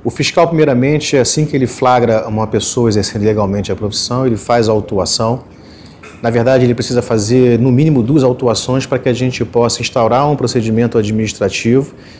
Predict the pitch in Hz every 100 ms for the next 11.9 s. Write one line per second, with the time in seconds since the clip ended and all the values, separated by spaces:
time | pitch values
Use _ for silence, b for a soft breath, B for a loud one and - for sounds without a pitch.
0 | B - 107 135 147 127 131 - 123 120
1 | 123 117 117 117 117 110 - 113 110 98
2 | - - 123 127 104 - 107 104 101 117
3 | 147 127 135 135 B - 131 147 139 117
4 | 120 123 117 117 - 82 73 - B B
5 | B - 135 185 180 170 156 147 147 143
6 | 131 123 85 80 110 - 117 113 127 -
7 | 120 120 110 117 - 110 104 120 101 101
8 | 98 92 139 120 127 131 160 127 113 113
9 | - 110 131 135 135 143 B B B B
10 | - - 120 - 131 135 - 156 151 135
11 | 131 117 123 123 147 120 101 85